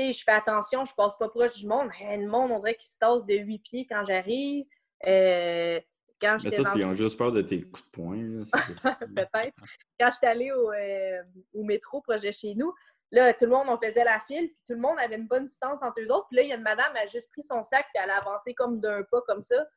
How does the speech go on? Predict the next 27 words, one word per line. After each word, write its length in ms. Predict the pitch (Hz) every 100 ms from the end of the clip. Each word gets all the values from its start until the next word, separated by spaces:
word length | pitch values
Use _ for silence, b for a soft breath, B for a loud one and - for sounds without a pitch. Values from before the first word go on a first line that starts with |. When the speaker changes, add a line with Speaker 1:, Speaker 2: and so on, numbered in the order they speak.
| _ _
Speaker 1:
Puis 100 | 240
là, 80 | 269
la 60 | 240
madame 300 | 226 254 262
en 100 | 226
avant, 240 | 208 240
elle 80 | 262
a 80 | 214
dit, « 240 | 196 247 - b b b
Madame, 520 | 254 403 240 349 415
arrêtez 360 | 392 359 392 403
d'avancer, 520 | 392 381 370 359 392
c'est 240 | 392 339 330 226
deux 220 | 349 370
mètres. » 300 | 330 359 349 _
Puis 120 | 302
là, 120 | 359
vous 60 | 277
êtes 140 | 285 -
pas 180 | 359 359
à 40 |
deux 220 | 262 302 294
mètres. 260 | 294 330
Puis 80 | 285
là, 40 | 330
ils 100 | 269
chicanaient. 800 | - - 330 - 240 240 330